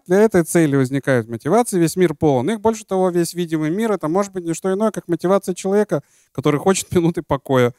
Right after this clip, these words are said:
Вот, э, избавиться от этой, от этой, э, пчелы, которая, или мухи, комара, которая на самом деле и есть распознание добра и зла. Попытка фальсифицировать факт распознания,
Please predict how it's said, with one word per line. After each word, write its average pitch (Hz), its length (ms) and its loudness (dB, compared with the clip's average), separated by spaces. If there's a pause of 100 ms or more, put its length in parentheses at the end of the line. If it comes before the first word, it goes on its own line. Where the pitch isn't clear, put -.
(360)
Вот, 147 240 0
э, 127 240 -4
избавиться 170 500 0
от 156 120 -2
этой, 147 320 2 (260)
от 151 140 -2
этой, 147 460 0
э, - 20 -4
пчелы, 208 480 2
которая, 139 500 0
или 127 140 -2
мухи, 185 320 -2
комара, 165 420 0
которая 151 380 0
на 156 120 -2
самом 180 240 -2
деле 131 280 -6 (280)
и 135 80 -6
есть 175 220 2
распознание 147 540 0
добра 135 300 2
и - 20 0
зла. 110 260 -4 (400)
Попытка 180 420 2
фальсифицировать 165 920 2
факт - 300 0
распознания, 190 840 2